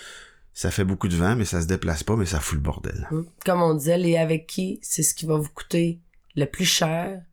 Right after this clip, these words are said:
Speaker 2: en temps, en argent, en émotion, puis en énergie.
Speaker 1: Et avec qui c'est ce qui vous down, ou c'est ce qui vous tire par terre, ou ce qui vous propulse ?
Speaker 2: Et c'est ce qui vous propulse.
Speaker 1: Ouais.
Speaker 2: Alors, c'est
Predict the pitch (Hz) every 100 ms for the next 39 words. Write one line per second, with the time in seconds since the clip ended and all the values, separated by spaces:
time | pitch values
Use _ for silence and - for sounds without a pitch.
0 | _ _ - 147 143 - 160 160 165 -
1 | _ _ _ _ 127 131 160 156 156 151
2 | 156 - - - - - - - 123 127
3 | 143 143 - 143 143 147 - - - 165
4 | 143 143 143 139 131 131 131 - - _
5 | - - 69 76 85 113 - 90 - 95
6 | 82 87 87 - 73 87 101 110 113 110
7 | _ - - - 78 - 76 73 - 117
8 | 107 95 95 92 85 - 71 - - -
9 | 202 - - 196 - - 165 175 - 160
10 | 160 156 143 - - 143 165 165 170 170
11 | - 170 170